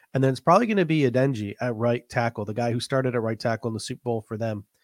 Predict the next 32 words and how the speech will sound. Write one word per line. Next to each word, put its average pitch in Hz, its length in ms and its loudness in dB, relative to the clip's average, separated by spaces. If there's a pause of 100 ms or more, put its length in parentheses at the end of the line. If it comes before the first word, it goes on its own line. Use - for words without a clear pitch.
(320)
last 127 340 4
year, 120 140 2
but 127 100 0
it 131 80 0
also 156 320 4
could 135 220 -4
be 131 120 -4
Jackson 113 460 -6
Carman. 104 340 -4
But 113 120 -8
my 127 180 2
expectation 120 580 -4
is 107 120 -6
probably 131 220 2
gonna 123 140 -2
be 110 280 -2 (440)
Adeniji 117 480 2
there 110 300 0 (280)
at 117 160 0 (100)
right 110 260 -2 (120)
tackle. 110 520 -2 (500)
The 127 80 0
Bengals 156 340 8
offense 151 420 4
is 117 140 -6
fifth 160 320 0
overall 131 480 4
in 120 100 -2
D 117 160 -6
V 113 200 -4
O 107 120 -2
A, 123 220 -2